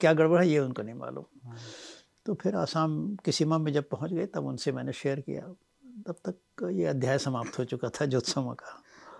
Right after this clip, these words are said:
Speaker 2: दूसरा एक और इंटरेस्टिंग है, जब आप पंजाब में, अ,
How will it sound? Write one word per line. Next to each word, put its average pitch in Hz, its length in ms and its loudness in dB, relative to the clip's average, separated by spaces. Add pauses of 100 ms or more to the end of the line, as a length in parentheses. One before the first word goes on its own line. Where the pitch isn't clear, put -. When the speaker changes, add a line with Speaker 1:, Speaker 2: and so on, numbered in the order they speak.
(200)
Speaker 2:
दूसरा 175 560 8
एक 185 260 6
और 185 180 8
इंटरेस्टिंग 156 540 4
है, 123 160 0
जब 139 180 4
आप 147 240 6 (140)
पंजाब 147 640 6
में, 143 320 0 (640)
अ, 131 40 -4